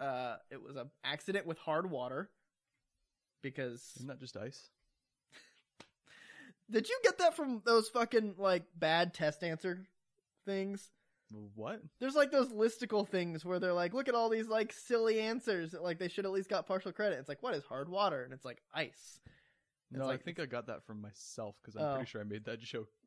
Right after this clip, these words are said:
Speaker 2: last time you talked about a Flash origin.
Speaker 1: Oh, yeah. Oh, I d-, I definitely have talked about Jay Garrick.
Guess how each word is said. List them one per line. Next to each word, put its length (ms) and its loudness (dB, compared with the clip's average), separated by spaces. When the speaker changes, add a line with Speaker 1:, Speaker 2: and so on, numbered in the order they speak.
Speaker 2:
last 260 -12
time 160 -12
you 60 -12
talked 300 -14
about 240 -14
a 60 -14
Flash 380 -12
origin. 440 -12
Speaker 1:
Oh, 200 2
yeah. 240 0
Oh, 100 8
I 140 10
d-, 100 0
I 80 2
definitely 460 0
have 160 0
talked 180 -4
about 260 -6
Jay 120 -10
Garrick. 260 -8